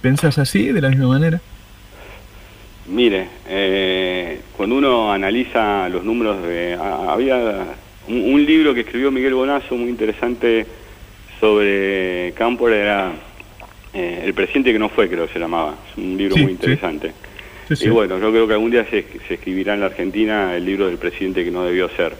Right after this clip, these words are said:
Speaker 2: porque el daño que, que hizo a la economía argentina,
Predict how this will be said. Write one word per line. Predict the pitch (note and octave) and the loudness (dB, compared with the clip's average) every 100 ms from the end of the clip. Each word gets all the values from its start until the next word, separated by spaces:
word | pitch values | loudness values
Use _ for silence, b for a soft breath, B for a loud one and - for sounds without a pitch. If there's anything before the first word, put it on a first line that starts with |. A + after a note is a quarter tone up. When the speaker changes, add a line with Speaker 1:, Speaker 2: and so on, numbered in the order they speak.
| B B B B - | B B B B -12
Speaker 2:
porque | - F#2 F2 G2+ F#2+ F#2+ F#2 F2+ F2+ - - | -2 0 0 0 2 2 -2 -4 -6 -8 -4
el | G#2 A2 | 0 2
daño | C3+ C#3+ C3+ G#2+ | 4 4 2 0
que, | A2 G#2 G2+ F#2+ - | -2 -2 -2 -4 -2
que | G#2 | 0
hizo | B2 A#2 G#2 G2+ F#2+ | 2 0 0 2 2
a | F#2 | 0
la | F#2 | -2
economía | F2+ G2 G#2+ A2+ | -2 -2 0 0
argentina, | G2+ F#2+ F#2 A#2 A#2+ A#2+ | 0 -4 -2 0 2 0